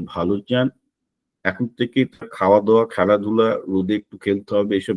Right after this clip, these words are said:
ব্যাপারগুলোতে সচেতন হন, ডাক্তারের কাছে গিয়ে অ্যাডভাইস নিন। চশমা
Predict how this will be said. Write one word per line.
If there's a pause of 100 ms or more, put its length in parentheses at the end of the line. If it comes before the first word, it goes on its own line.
ব্যাপারগুলোতে
সচেতন
হন, (100)
ডাক্তারের
কাছে
গিয়ে
অ্যাডভাইস
নিন। (960)
চশমা